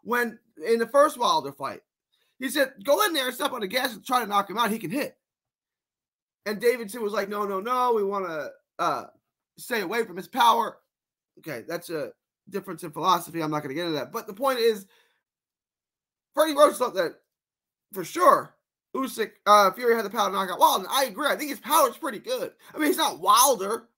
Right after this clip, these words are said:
right? He's not, I'm not saying he's that, but he's got enough power that he can knock out Usyk. I think that's what he's gotta wear him down. He's gotta use his body. On the inside, he's gotta lean on him. He's really gotta wear him down. That's kind of his path to victory. I think he's gotta stop him.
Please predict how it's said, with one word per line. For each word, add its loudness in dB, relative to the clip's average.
right? -2
He's -8
not, -6
I'm -8
not -6
saying -4
he's -6
that, 2
but -6
he's -2
got 2
enough -4
power 2
that -2
he -6
can -10
knock -4
out -8
Usyk. -10
I 2
think -8
that's -6
what -6
he's -8
gotta 0
wear -2
him -4
down. 0
He's -8
gotta -2
use -10
his -12
body. 0
On -2
the -10
inside, -6
he's -6
gotta 0
lean -4
on -4
him. -8
He's -8
really -4
gotta 0
wear -6
him -8
down. -4
That's -2
kind -2
of -6
his -16
path -4
to -4
victory. -12
I -6
think -8
he's -10
gotta 0
stop -2
him. -20